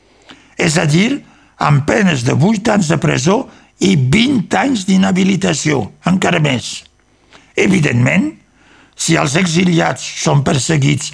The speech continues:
amb vint anys d'inhabilitació, també val pels presos condemnats i indultats, evidentment. Això ho decidirà el seu còmplice,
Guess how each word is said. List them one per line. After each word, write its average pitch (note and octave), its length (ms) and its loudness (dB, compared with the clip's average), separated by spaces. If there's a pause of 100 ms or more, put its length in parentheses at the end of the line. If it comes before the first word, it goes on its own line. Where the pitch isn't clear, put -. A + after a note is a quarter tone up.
amb A#2+ 200 2
vint B2 220 2 (100)
anys A3 400 -4 (380)
d'inhabilitació, B2+ 960 0 (520)
també F3 340 2
val F#3+ 400 0 (680)
pels F#3 260 -2
presos F3 460 -2
condemnats D3+ 800 0 (340)
i - 140 0
indultats, F3 840 -2 (260)
evidentment. D#3+ 720 0 (800)
Això E3 380 0 (720)
ho C4+ 140 0
decidirà F3+ 680 0 (540)
el C3 140 0
seu B2 260 -2
còmplice, G3+ 720 -2